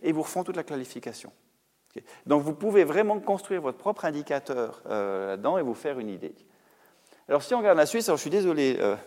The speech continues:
là, l'écran ne joue pas, je vous assure qu'il y a des, beaucoup plus de barres que ça.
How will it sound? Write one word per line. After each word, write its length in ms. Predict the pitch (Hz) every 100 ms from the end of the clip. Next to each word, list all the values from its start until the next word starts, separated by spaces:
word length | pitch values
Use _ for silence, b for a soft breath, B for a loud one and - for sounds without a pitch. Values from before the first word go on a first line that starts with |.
| -
là, 120 | 151
l'écran 320 | 131 165 123
ne 80 | 104
joue 100 | 120
pas, 240 | 127 143 202 B B -
je 100 | 135
vous 80 |
assure 320 | 143 143 202 196
qu'il 80 |
y 20 | 147
a 40 |
des, 280 | 113 113 - - -
beaucoup 240 | 147 190
plus 180 | 175 147
de 80 | 123
barres 280 | 120 120
que 100 | -
ça. 440 | 110 - 131 233